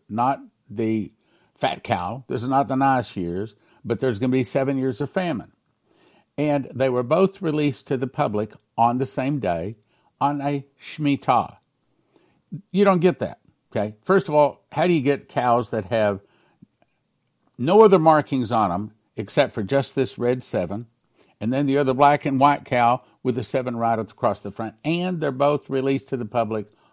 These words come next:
on a Shemitah? That was not an accident. Red means famine. No red in it, and it, no, no white. So what are the chances? You see a, a cow just like this born the same day.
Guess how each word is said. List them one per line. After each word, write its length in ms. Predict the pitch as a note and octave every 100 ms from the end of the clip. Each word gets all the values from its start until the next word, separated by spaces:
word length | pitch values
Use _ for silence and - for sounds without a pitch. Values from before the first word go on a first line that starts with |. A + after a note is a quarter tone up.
| -
on 160 | A#2+ G#2+
a 40 |
Shemitah? 520 | G#2+ A#2+ G#2 F#2+ - G#2+
That 240 | A#2+ G#2+
was 220 | A2 F#2+ _ _ _
not 260 | - D#3 D#3+
an 120 | C#3+
accident. 600 | C#3 C3 - F#2+ E2 - _ _ _ _ _ _ _
Red 320 | A2 C#3+ E3+
means 320 | E3 E3+ D#3+ -
famine. 440 | D3+ D3 G2+ D#2+ _ _ _ _ -
No 240 | G#2+ E3
red 520 | F#3 E3+ F3 E3+ E3 - _ _ _ _ -
in 200 | D#3+ F3
it, 280 | F3 - - _ _ _ -
and 160 | B2+
it, 160 | A#2+ G2
no, 160 | A#2 A2 G2+ - -
no 240 | B2+ E3
white. 460 | D3 D3+ D#3+ D#3 -
So 180 | - C3+
what 300 | B2+ D#3+ F3+
are 40 |
the 100 | D#3
chances? 500 | - D#3 A#2+ F#2+ D2+
You 100 | B2
see 280 | - D3 C3
a, 300 | A2+ G#2+ A#2+
a 40 |
cow 400 | G#2+ C3+ B2 A#2+ -
just 280 | G#2+ D3 -
like 200 | A#2+ -
this 200 | A2 -
born 280 | A2 A2 G#2
the 80 |
same 280 | G2+ A2 G2
day. 260 | F#2 -